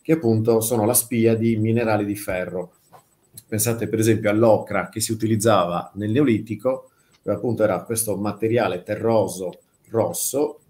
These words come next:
che comunemente si può trovare come delle incrostazioni in, in determinati tipi di rocce. E quindi diciamo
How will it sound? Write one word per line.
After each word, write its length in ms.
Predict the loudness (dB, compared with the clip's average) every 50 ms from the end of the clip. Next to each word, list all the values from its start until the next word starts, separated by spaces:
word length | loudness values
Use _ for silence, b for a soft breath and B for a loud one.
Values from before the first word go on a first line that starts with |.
| _ _
che 320 | -6 -4 -4 -4 -4 -10 _
comunemente 600 | -8 -6 -4 -2 0 0 2 2 0 -2 -4 -4 -4
si 160 | -6 -6 -4
può 120 | -4 -4
trovare 480 | -2 -2 -2 0 0 0 0 0 -2 -4
come 280 | -4 -4 -4 -4 -4
delle 220 | -2 -2 -2 -2 -4
incrostazioni 1040 | -6 -6 -4 -4 -4 -2 -2 -2 -4 -4 -2 -2 -2 -2 -2 -4 -4 -4 -6 -8 b b b b b b -10
in, 220 | -6 -4 -2 0
in 260 | 0 0 0 -2 -2
determinati 640 | -2 -4 -2 -2 -2 0 0 0 0 -2 -2 -4 -6
tipi 240 | -8 -8 -6 -6 -4
di 100 | -4 -4
rocce. 300 | -4 -6 -8 -6 -6 -6
E 60 | -2
quindi 220 | -2 -2 0 0
diciamo 400 | -2 -2 -4 -4 -6 -6 -8 -12